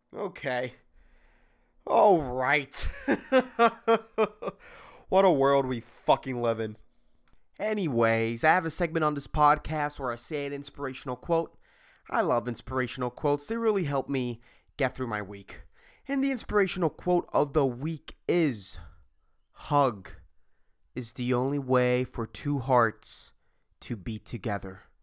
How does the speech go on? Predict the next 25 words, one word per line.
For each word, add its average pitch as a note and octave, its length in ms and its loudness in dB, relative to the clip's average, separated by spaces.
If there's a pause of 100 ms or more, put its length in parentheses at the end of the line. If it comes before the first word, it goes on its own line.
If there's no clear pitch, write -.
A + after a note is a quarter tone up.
(800)
That's - 200 -10
really A2 160 -4
beautiful, G#2+ 460 -8
man. G#2 340 -6 (1400)
But A2 340 -2 (300)
you C3 140 -12
really B2+ 200 0
have A2+ 140 -2
to A2 100 -12
take A2+ 220 -6
into G#2+ 300 -8
consideration G#2+ 1000 -6
Siamese G#2+ 680 -6
twins. G2+ 600 -8 (300)
<laughs> - 420 -6
Anyways, D3+ 1040 -2 (460)
that's A#2+ 300 -4
the B2+ 100 -8
podcast. D3+ 880 2
I D3 60 2
hope D3 240 0
you D3+ 80 -2
motherfuckers C#3+ 760 0
enjoyed D3 440 2
it. G#3 160 0